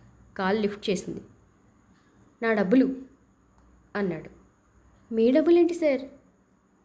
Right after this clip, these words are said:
"మొన్న మీ ఫ్రెండ్ తీసుకుందిగా, నీకేదో అర్జెంటుగా అవసరపడిందని." శిరీషకి చెమటలు పట్టేశాయి. బయటకొచ్చింది. "సార్, జీతం వచ్చాక ఇచ్చేస్తా సార్," అంది. "మీ ఇంటి పక్కనే నా గ్రౌండ్కి రా,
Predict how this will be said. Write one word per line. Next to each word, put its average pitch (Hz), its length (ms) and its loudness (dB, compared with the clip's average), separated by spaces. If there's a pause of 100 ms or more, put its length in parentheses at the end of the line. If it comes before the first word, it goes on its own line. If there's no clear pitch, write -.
(1000)
"మొన్న 277 180 2
మీ 277 140 2
ఫ్రెండ్ 233 320 0
తీసుకుందిగా, 330 640 2 (200)
నీకేదో 240 320 0
అర్జెంటుగా 254 440 0
అవసరపడిందని." 226 680 0 (1120)
శిరీషకి 202 520 -2
చెమటలు 233 440 -2
పట్టేశాయి. 190 500 -4 (680)
బయటకొచ్చింది. 180 680 -2 (540)
"సార్, 190 260 -4 (600)
జీతం 233 320 2
వచ్చాక 254 320 0
ఇచ్చేస్తా 208 400 -4
సార్," 190 240 -6 (520)
అంది. 190 220 -2 (1200)
"మీ 196 100 -2
ఇంటి 196 180 0
పక్కనే 220 320 0
నా 220 100 0
గ్రౌండ్కి 208 460 0
రా, 170 100 -6